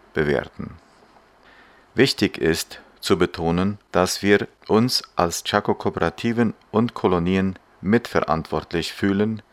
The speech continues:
dem extrem steigenden Wasserbedarf im Chaco entgegenzuwirken und dass wir keine Exklusivitätsrechte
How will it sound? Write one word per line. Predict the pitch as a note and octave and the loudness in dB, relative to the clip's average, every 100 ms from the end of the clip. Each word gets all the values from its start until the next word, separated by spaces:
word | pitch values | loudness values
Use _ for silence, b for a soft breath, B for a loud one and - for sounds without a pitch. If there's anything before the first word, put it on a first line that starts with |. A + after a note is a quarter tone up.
| b b b b b b - | b b b b b b -2
dem | F2 G2 | 4 4
extrem | - F2+ - G2 A2+ C#3+ | 4 -2 0 2 2 2
steigenden | B2+ - G2 G2 G2+ G2 G2 | -4 0 2 4 2 2 2
Wasserbedarf | F#2 G2+ E2+ D2 - D2 D#2 - - - _ _ - | 2 2 0 0 -2 -4 -4 -10 -20 -20 _ _ -6
im | E2 | -6
Chaco | D#2 E2+ E2+ G2+ - | -2 -2 -2 -2 -4
entgegenzuwirken | E2+ D#2+ F2+ F#2 G#2 - G2+ G#2+ - A2+ A2+ - b b b b | -6 -2 0 0 -2 0 2 2 2 -4 -4 -10 b b b b
und | F2 F2 | -2 2
dass | F#2+ F#2+ - | 2 2 2
wir | F#2 | 0
keine | - - A2 A2+ A#2+ - _ _ _ | 0 0 2 4 0 -2 _ _ _
Exklusivitätsrechte | G2+ - - G2+ F#2+ F#2+ F#2 - A2 - - D#2+ D#2+ - - F#2 | -2 -2 -4 -2 -2 -2 -4 -2 -4 -4 -6 0 0 -2 -2 -4